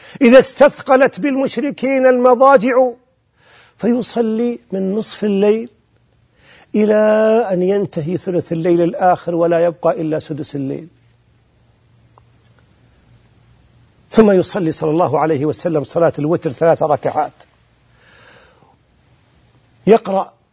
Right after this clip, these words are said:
في الأولى: "سبح اسم ربك الأعلى"، وفي الثانية: "قل يا أيها الكافرون"، وفي الثالثة: "قل هو الله أحد".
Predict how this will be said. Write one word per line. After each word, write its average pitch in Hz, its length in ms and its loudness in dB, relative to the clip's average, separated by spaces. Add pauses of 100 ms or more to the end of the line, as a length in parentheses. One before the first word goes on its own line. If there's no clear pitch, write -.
(720)
في 175 120 -4
الأولى: 190 380 4
"سبح 170 400 -8
اسم - 220 -12
ربك 175 360 -2
الأعلى"، 185 540 0
وفي 202 220 -4
الثانية: 190 440 0
"قل 190 220 -6
يا 180 180 2
أيها 180 260 -4
الكافرون"، 180 680 -2
وفي 175 160 -10
الثالثة: 180 460 -2
"قل 180 220 -6
هو 175 160 -2
الله 175 440 0
أحد". 196 220 -10